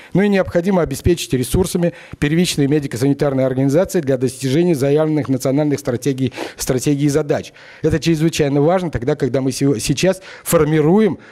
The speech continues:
и региональную, и в целом национальную онкологическую программу. Без этого компонента, без первичной сети, без выстраивания и понимания,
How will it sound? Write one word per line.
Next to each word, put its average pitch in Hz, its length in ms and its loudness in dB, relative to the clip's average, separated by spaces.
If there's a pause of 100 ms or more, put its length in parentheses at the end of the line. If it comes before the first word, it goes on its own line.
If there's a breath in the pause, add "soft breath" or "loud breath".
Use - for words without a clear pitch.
(300 loud breath)
и 180 400 2
региональную, 156 720 2
и - 20 2
в - 60 -8
целом 160 320 2
национальную 135 540 0
онкологическую 127 580 -2
программу. 135 480 -2 (240 loud breath)
Без 151 280 0
этого 208 460 0
компонента, 151 720 -2
без 117 260 -2
первичной 190 540 2
сети, 117 380 -2 (180 loud breath)
без 139 180 0
выстраивания 165 600 2
и 170 340 0 (240 loud breath)
понимания, 170 760 0